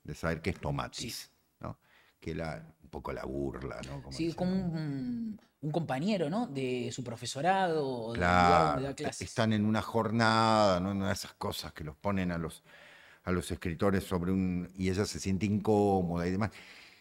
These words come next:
Speaker 1: Incluso hay una burla a la generación del cuarenta, ¿no? Él se lo dice directamente,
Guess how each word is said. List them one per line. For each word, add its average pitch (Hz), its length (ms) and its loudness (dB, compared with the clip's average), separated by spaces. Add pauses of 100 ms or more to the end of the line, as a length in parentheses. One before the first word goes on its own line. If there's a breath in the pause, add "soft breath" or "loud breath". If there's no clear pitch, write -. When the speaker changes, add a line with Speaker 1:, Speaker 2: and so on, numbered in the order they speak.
(200)
Speaker 1:
Incluso 160 400 2
hay 156 120 6
una 120 160 6
burla 135 400 4
a - 20 4
la 90 80 2
generación 90 480 -2
del 92 140 2
cuarenta, 76 680 0
¿no? 90 120 -2
Él 107 100 0
se - 140 -6
lo 82 100 2
dice 101 260 0
directamente, 82 840 -2